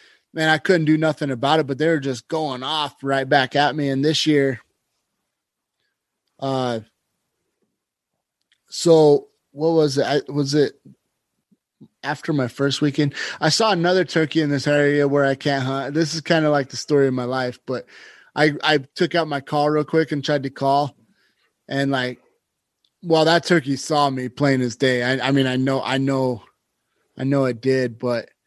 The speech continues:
I got no response. Like, I mean, that turkey was just gone. So,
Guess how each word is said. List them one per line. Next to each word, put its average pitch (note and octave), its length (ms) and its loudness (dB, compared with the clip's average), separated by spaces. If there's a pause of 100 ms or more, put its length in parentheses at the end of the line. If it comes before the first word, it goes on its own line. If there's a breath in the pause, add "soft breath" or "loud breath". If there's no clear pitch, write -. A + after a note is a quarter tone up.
(720)
I C#3+ 160 2
got B2 320 -4
no D3 460 2
response. B2 640 0
Like, C3+ 160 -2
I C#3 80 2
mean, D3 140 2
that C#3+ 180 2
turkey C#3+ 220 0
was C3 160 -2
just B2+ 240 -8
gone. A2+ 520 -6
So, C3+ 460 0